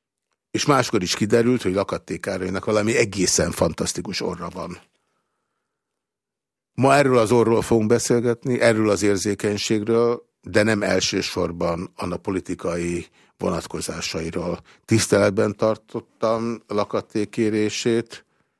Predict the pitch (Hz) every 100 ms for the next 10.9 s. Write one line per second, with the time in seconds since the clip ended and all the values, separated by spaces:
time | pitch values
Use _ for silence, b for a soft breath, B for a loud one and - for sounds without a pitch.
0 | _ - 110 107 117 - 95 87 92 -
1 | 85 87 85 87 95 92 90 85 85 -
2 | 95 90 85 85 82 82 82 85 90 87
3 | 87 85 b b b b 131 131 - 131
4 | 123 - 98 82 b b b _ 101 92
5 | 90 90 107 95 110 95 92 95 87 92
6 | 90 82 85 90 87 87 - 92 104 101
7 | 107 - 101 107 98 - _ - 101 -
8 | - 98 92 92 - 82 80 95 92 -
9 | - 90 - _ _ 80 82 98 - 92
10 | 90 104 101 95 90 87 82 78 -